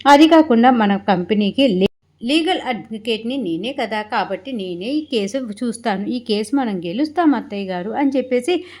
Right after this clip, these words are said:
కాన్ఫిడెంట్గా చెప్తూ ఉంటుంది ఆనంది సునంద గారికి. సునంద గారు అప్పటికి ఒకటికి నాలుగు సార్లు అంటూ ఉంటారనమాట, "ఆనంది, నీకు నిజంగానే నమ్మకం ఉందా,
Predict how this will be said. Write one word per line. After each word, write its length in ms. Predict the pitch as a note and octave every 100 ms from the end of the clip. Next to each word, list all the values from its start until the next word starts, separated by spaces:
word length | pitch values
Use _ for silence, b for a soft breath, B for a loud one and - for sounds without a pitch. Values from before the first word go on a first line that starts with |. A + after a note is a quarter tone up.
| B
కాన్ఫిడెంట్గా 720 | F#4+ F4+ E4 D#4 B3+ G#3 F#3+
చెప్తూ 400 | A3 A3 - G3+
ఉంటుంది 460 | F3+ F3 F3 F3+ G3+
ఆనంది 520 | D#3+ G3 F3+ E3+ B3+
సునంద 400 | C#4 E4+ C#4 G3+
గారికి. 480 | F#3 F3 F3+ F3 B3+ b b -
సునంద 320 | F#3+ G#3 A3+
గారు 260 | A3+ A3+ G3
అప్పటికి 340 | - F#3+ A3
ఒకటికి 420 | F3 D#3 E3+ G3
నాలుగు 360 | A3+ F#3+ F3+ E3
సార్లు 340 | - D#3+ G#3+
అంటూ 280 | F#3 F3 G3
ఉంటారనమాట, 640 | F#3 F#3 F#3 F3+ F3+ E3+ G3+
"ఆనంది, 560 | A3 C4 C#4+ C4+ A3+
నీకు 200 | F#3+ F#3+
నిజంగానే 540 | F3+ E3 F#3+ G3+ G3 F3+
నమ్మకం 420 | F3 G3+ G#3 G#3
ఉందా, 240 | G3+ A#3+